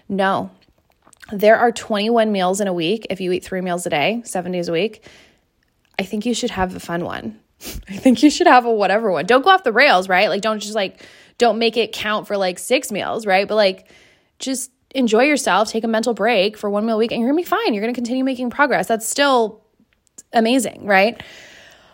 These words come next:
Um, yeah. So anyway, that's the, like, low carbs, the next one. And then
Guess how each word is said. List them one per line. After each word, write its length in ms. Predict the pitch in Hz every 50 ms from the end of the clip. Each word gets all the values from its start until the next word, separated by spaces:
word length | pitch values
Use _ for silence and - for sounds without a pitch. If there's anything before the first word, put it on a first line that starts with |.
| _ - -
Um, 560 | 277 294 294 294 285 277 269 254 247 - - -
yeah. 180 | 277 339 302 202 - - - - - - -
So 240 | - - 339 311 294
anyway, 260 | 220 269 269 240 208
that's 280 | 190 214 214 233 220 -
the, 260 | 277 277 269 240 262 _ -
like, 240 | - 254 233 220 214
low 160 | 220 226 240
carbs, 260 | - - 254 247 240
the 60 | -
next 200 | 220 185 - -
one. 140 | - 190 180
And 160 | - - 202
then 560 | 202 196 190 190 190 185 185 185 190 190 180